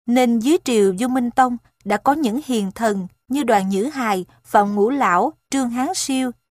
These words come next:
Nguyễn Trung Ngạn, Chu Văn An. Tuy nhiên, do quá tin vào Trần Khắc Chung cùng Văn Hiến Hầu Cương Đông, nên năm một nghìn ba trăm hai mươi tám, vua Minh Tông đã giết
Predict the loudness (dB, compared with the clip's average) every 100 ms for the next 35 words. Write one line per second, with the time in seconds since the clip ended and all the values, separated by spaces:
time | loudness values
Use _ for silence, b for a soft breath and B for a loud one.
0 | _ 0 2 0 -2 -2 0 -2 -2 -8
1 | _ _ -4 -4 -2 -4 -2 -2 -2 -4
2 | _ _ _ _ _ _ _ _ _ _
3 | _ _ 0 0 0 -4 -6 -8 _ _
4 | 0 2 4 2 0 -4 -2 -2 -2 0
5 | -2 -2 -8 -10 -4 -4 -4 -6 _ 0
6 | 0 0 0 0 0 -2 -4 0 0 0
7 | -2 -2 0 -2 -2 -6 _ _ _ _
8 | _ 0 2 2 2 2 0 -2 -2 -2
9 | -2 -2 -4 -2 -2 -2 -2 -4 -4 -10
10 | _ _ _ _ 0 0 2 2 2 2
11 | 0 0 0 0